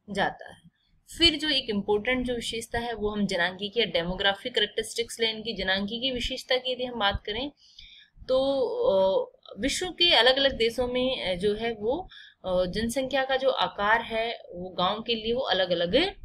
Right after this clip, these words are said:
होता है। यदि हम भारत के संदर्भ में बात करें तो पाँच हजार तक की जनसंख्या वाले जो अधिवास हैं वो ग्रामीण अधिवास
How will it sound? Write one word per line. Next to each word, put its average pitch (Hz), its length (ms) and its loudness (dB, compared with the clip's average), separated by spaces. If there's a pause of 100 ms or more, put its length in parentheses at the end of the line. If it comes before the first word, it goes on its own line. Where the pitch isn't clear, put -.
(180)
होता 170 180 -4
है। 175 120 2
यदि 254 140 0
हम 294 140 2
भारत 185 400 0
के 302 100 0
संदर्भ 262 520 0
में 262 140 0
बात 233 260 2
करें 262 220 0 (340)
तो 269 60 2
पाँच 269 420 6
हजार 269 340 4
तक 262 60 6
की 254 300 -2
जनसंख्या 254 920 2
वाले 202 320 2
जो 220 120 2
अधिवास 175 480 0
हैं 220 80 -8
वो 247 140 0
ग्रामीण 185 440 0
अधिवास 160 500 -2